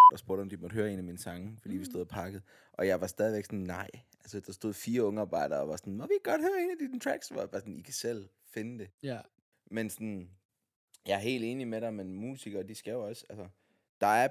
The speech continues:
Speaker 1: penge til alle i musik. Alle dem i Danmark, der vil leve af at lave musik, kan leve af at lave musik, hvis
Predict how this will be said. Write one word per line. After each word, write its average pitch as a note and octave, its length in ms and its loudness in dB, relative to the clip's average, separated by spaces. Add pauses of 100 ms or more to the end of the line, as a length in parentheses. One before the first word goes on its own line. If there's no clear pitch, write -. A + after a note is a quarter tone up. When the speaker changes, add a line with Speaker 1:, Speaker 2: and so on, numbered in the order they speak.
Speaker 1:
penge C#3 300 0
til - 120 -2
alle C3 320 4
i - 20 2
musik. A2 440 -4
Alle D3+ 260 2
dem C3+ 220 0
i C#3 40 -2
Danmark, A#2+ 580 2
der F#2+ 80 -2
vil G#2 120 -2
leve C3 400 4
af A#2+ 40 8
at A#2 60 6
lave F#2 140 0
musik, F2+ 520 -6 (680)
kan C#3+ 300 2
leve A2 280 2
af F#2 60 2
at E2 60 -2
lave D2+ 120 -6
musik, - 400 -6 (520)
hvis C3 580 -2